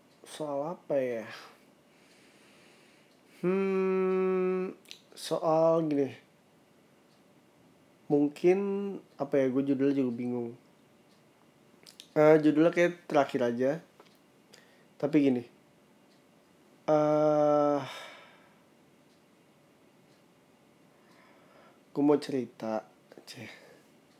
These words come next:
Eh, jadi tuh, waktu itu gue, apa ya,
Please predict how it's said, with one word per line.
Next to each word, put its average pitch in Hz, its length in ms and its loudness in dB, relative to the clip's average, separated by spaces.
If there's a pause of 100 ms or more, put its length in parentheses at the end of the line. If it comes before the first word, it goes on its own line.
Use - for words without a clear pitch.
(1500)
Eh, 127 580 -6 (220)
jadi 139 240 -6
tuh, 170 320 -6 (1800)
waktu 131 320 -4
itu 147 80 0
gue, 160 280 4 (2500)
apa 147 240 0
ya, 127 160 4